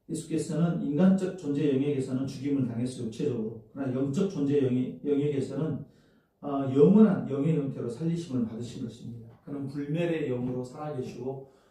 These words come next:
하늘 보좌에서 모든 걸 통치하시고, 그가 육적인 우리 문제를 간접적으로 역사해 주시고 성령의 일반 은사로 도와주긴 하지만 영적인 역사는 반드시 해요. 항상 예수의 영은,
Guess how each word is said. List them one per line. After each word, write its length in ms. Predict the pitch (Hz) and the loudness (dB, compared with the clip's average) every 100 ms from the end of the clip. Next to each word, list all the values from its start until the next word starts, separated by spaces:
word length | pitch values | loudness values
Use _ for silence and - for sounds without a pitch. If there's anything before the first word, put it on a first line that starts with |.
| _ | _
하늘 240 | 160 165 | -8 -6
보좌에서 400 | 139 131 120 - 117 | -4 -4 -6 -8 -4
모든 360 | 123 147 190 | 0 2 2
걸 140 | - - | 0 -4
통치하시고, 840 | 160 156 151 123 - 123 113 - _ _ _ _ _ _ _ _ | -6 -10 -10 -10 -12 -14 -14 -16 _ _ _ _ _ _ _ _
그가 380 | _ 147 147 131 | _ -6 -4 -2
육적인 520 | 131 - 214 208 - 143 | -4 -6 6 6 6 -2
우리 200 | 156 143 | -4 -6
문제를 680 | 139 135 143 127 131 135 - _ _ _ | -8 -6 -4 -4 -6 -10 -18 _ _ _
간접적으로 800 | - 175 190 190 170 127 123 123 | -6 -2 2 2 0 -2 -4 -4
역사해 400 | 123 - 131 127 117 | -6 -6 -6 -6 -8
주시고 180 | - 131 | -14 -12
성령의 420 | 185 196 165 131 | -8 -2 -2 -2
일반 360 | 131 139 170 151 | -4 -2 -2 -2
은사로 300 | 127 120 110 | -4 -6 -4
도와주긴 420 | 131 139 120 123 | -4 -4 -4 -6
하지만 540 | 127 139 143 139 113 - _ 143 | -8 -8 -8 -8 -10 -16 _ 0
영적인 460 | 143 139 214 151 | 0 4 4 4
역사는 320 | 131 - 120 | -2 -8 -10
반드시 580 | 110 131 135 185 - 135 | -10 -10 -4 -2 -2 -6
해요. 160 | 110 - - _ _ _ | -6 -10 -16 _ _ _
항상 500 | 151 185 196 214 135 | -10 -6 -4 -4 -6
예수의 340 | 135 139 143 131 | -6 -8 -6 -4
영은, 220 | 123 | -4